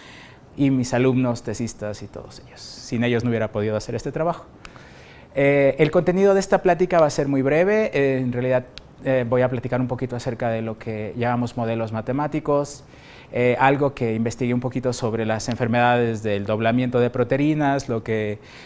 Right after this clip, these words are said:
en términos generales se llama el mode-, el problema del doblamiento de proteínas desde la perspectiva, este,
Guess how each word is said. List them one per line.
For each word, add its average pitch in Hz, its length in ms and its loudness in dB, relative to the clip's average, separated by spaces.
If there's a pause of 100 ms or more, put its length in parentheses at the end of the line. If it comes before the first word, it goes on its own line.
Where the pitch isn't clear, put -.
en 127 80 0
términos 131 320 2
generales 120 340 0
se 123 80 -8
llama 113 380 2
el 107 100 0
mode-, 120 380 2
el 107 300 0
problema 127 500 4
del 110 220 0
doblamiento 117 580 0
de 135 100 -2
proteínas 135 680 -6 (280)
desde 117 200 0
la 113 120 0
perspectiva, 107 920 -4
este, - 480 -14